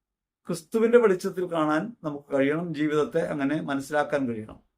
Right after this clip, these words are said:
ഈശോ പറയുന്നുണ്ട്, "ഞാൻ സാക്ഷ്യമാണ്." എങ്ങനെയാണ് യേശു ദൈവത്തെ ഈ ഭൂമിയിൽ സാക്ഷ്യപ്പെടുത്തുന്നത് അല്ലെങ്കിൽ ട്രാൻസ്ലേറ്റ് ചെയ്യുന്നത്?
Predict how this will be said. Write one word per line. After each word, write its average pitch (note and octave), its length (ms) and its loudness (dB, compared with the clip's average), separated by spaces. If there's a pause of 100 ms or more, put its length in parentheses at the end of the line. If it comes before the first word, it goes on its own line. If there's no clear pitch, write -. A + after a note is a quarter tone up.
(1800)
ഈശോ A#3 220 8
പറയുന്നുണ്ട്, G3 720 4 (180)
"ഞാൻ F#3 260 2
സാക്ഷ്യമാണ്." E3+ 760 -2 (1200)
എങ്ങനെയാണ് G#3 680 4 (100)
യേശു F3+ 540 4 (580)
ദൈവത്തെ F3+ 580 2
ഈ F3 160 2
ഭൂമിയിൽ E3 480 -4
സാക്ഷ്യപ്പെടുത്തുന്നത് D#3 1120 -4
അല്ലെങ്കിൽ D#3 320 -2
ട്രാൻസ്ലേറ്റ് D#3 480 -4
ചെയ്യുന്നത്? D3 460 -6